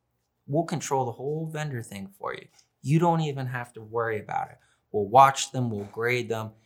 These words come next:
And I thought to myself as a business owner, "Oh,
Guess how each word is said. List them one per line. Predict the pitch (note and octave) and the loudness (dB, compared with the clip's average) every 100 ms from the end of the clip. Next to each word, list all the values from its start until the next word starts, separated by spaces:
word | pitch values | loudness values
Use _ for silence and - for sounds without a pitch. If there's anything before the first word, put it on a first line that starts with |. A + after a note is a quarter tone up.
| _ - | _ 2
And | B2 | 6
I | F3+ | 6
thought | F3+ D3 | 4 0
to | C3 | -2
myself | A2+ B2 A2+ | -4 -4 -6
as | G#2 | -10
a | G#2 | -6
business | E3+ B3+ B3+ | -6 -4 -6
owner, | G2 F#2+ F#2+ G#2 _ _ _ _ _ | -6 -10 -14 _ _ _ _ _ _
"Oh, | A2+ A#2 B2+ G2 | 0 2 2 -2